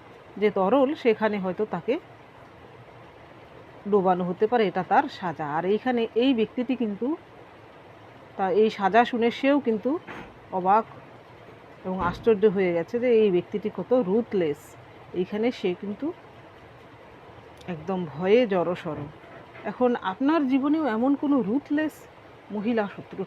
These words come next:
থাকতে পারে যে কি, যে কিনা আপনাকে এইভাবে জ্বালিয়ে পুড়িয়ে মারছে। সেই ক্ষেত্রে আপনার জীবনে এমন কোনো মাদারলি ফিগার রয়েছে, সে আপনার পুরুষ মহিলা যেই হোক না কেন, ওনার মধ্যে একটু মাদারলি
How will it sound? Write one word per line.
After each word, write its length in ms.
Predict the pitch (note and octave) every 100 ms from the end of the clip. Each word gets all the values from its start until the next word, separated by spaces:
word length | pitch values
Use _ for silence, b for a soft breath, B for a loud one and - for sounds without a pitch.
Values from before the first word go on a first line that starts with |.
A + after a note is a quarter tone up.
| E3+
থাকতে 240 | D#3+ F3+ E3
পারে 160 | D#3 A#3+ G3
যে 100 | A3+ A#3+
কি, 100 | A#3 G3 F#3+
যে 100 | A#3+
কিনা 220 | A#3+ G#3 F#3 -
আপনাকে 360 | F3 G3+ G#3+ A#3+ - B3
এইভাবে 340 | A3+ G#3+ F#3+ C#4+ - - - - - - - - F#3
জ্বালিয়ে 320 | G3 F3 F#3+ F#3
পুড়িয়ে 280 | F#3 F#3+ C4+ E4 F#3
মারছে। 360 | D#3+ - - D3+ D3+ - - - - - - - -
সেই 200 | C4+ D4+
ক্ষেত্রে 340 | D4 C#4+ G#3 A3+ F#4 - - - G3+
আপনার 280 | C4+ D4+ C4
জীবনে 260 | C#4+ C#4+ D4 A#3+
এমন 140 | B3 C4
কোনো 120 | D4 B3+
মাদারলি 400 | F3+ F#3+ C#4 D4 C#4+
ফিগার 300 | C4 G#3 F3+ F3
রয়েছে, 320 | F3+ F#3 - D4+ - - - - - - - - - - - - -
সে 120 | - A#3+ G#3+
আপনার 300 | G3 G#3 G3+ F#3 - - - - - - -
পুরুষ 220 | A#3+ D#4 D4+
মহিলা 260 | C#4+ C#4 C#4 F3+
যেই 140 | A3+ A3
হোক 120 | A3 -
না 60 | F#3+ F#3
কেন, 120 | G#3+ D#4+
ওনার 200 | A#3+ A#3 G#3+
মধ্যে 200 | F#3 G3+
একটু 140 | F#3+ G3+ E3+
মাদারলি 400 | E3 A3 A3+